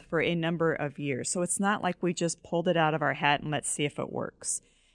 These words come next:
And with, with the J and J, again, not live, not the live virus. Um, so I think that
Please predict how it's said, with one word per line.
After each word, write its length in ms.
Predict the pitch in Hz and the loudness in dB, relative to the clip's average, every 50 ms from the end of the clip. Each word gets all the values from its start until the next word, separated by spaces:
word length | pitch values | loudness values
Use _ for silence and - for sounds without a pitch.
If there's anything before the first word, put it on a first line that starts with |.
| _ - - | _ -6 -2
And 340 | 156 165 165 165 160 160 160 | 0 2 4 4 2 2 0
with, 380 | - 180 180 175 175 - - - | 0 2 4 4 4 2 -2 -12
with 340 | - 175 170 175 175 175 175 | -8 -2 0 2 2 2 2
the 120 | - 160 147 | 0 0 0
J 300 | - - 180 170 165 165 | 4 4 6 6 6 4
and 120 | 165 165 | 4 2
J, 260 | - 214 196 185 160 | 4 6 6 6 6
again, 520 | - 156 151 - 208 190 143 135 143 147 - | 4 2 2 2 2 2 2 2 -2 -4 -4
not 400 | - 165 160 147 156 170 - - | -2 0 2 4 4 2 2 0
live, 640 | - 156 - - 147 139 143 151 160 175 180 - - | -4 -4 0 2 2 2 4 2 2 0 -2 -2 -4
not 300 | 156 151 147 147 139 - | 0 2 2 2 2 2
the 100 | - 170 | -2 -2
live 360 | 170 156 143 143 143 147 160 - | 0 2 2 2 2 0 -2 -6
virus. 680 | - - 151 135 139 139 127 - - - - - - - - _ _ _ _ _ _ _ _ | -6 -2 -2 0 0 0 0 -2 -2 0 0 0 0 -2 -6 _ _ _ _ _ _ _ _
Um, 320 | - 160 151 147 151 143 - - | -4 -2 0 0 0 -2 -4 -6
so 180 | - - 226 208 | -2 2 4 6
I 80 | 214 | 6
think 300 | 226 - 254 247 240 - | 6 6 4 4 4 4
that 220 | - 185 156 - | 4 4 4 2